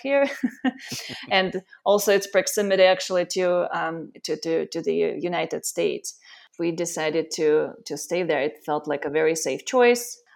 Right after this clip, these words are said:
Um, we already knew some people. And at that point of time, after traveling for a couple of years, I had a chance to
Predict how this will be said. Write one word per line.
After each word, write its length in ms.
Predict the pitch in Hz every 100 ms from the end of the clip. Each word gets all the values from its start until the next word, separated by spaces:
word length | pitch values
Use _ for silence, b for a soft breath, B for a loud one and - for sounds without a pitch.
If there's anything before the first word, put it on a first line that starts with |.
| _
Um, 280 | 160 160 151
we 100 | 170
already 240 | 165 165 165
knew 180 | 165 160
some 220 | 156 156
people. 680 | 185 180 165 165 160 165 -
And 160 | 180 185
at 100 | 180
that 220 | 247 -
point 200 | 339 226
of 120 | 190
time, 480 | - 190 185 165 170 b b b -
after 340 | 165 - 170 165
traveling 480 | - 190 185 180 180
for 140 | 180 170
a 40 |
couple 340 | 175 170 170
of 120 | 165 165
years, 400 | 170 165 165 160
I 40 |
had 180 | 170 160
a 60 |
chance 420 | 165 175 165 165 -
to 280 | 170 170